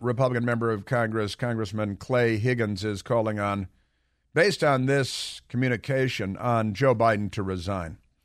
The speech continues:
Now, the Ukrainian government had a, a lead prosecutor, kinda like their, uh, special counsel or maybe even their attorney general,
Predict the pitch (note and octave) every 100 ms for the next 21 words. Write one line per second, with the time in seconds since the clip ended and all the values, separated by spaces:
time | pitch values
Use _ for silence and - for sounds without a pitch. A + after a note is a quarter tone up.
0 | _ _ _ _ _ _ A2+ A2+ G#2+ G#2
1 | F#2+ _ _ _ _ _ _ _ _ -
2 | A#2+ C3 B2+ B2+ A#2+ _ _ _ _ _
3 | _ _ _ _ _ C#3+ C#3+ C#3 - G#3+
4 | A3 D#3 C3 E3 C3 A2+ A2+ C#3 C#3 C3
5 | A#2 A#2 A2+ G#2+ - G#2+ G#2 C#3+ B2+ -
6 | C3 B2 - A2+ G2+ C#3+ C#3 B2+ A2 A2
7 | A2+ G2+ - A2 G#2 G#2 G2 - A#2 A2
8 | A2 G2+ - A2+ A2 G#2 - G#2 G2+ -
9 | _ - C3+ A#2 A2+ A2 A2 G#2 F#2+ B2
10 | A2 F#2+ G#2 A2 F#2+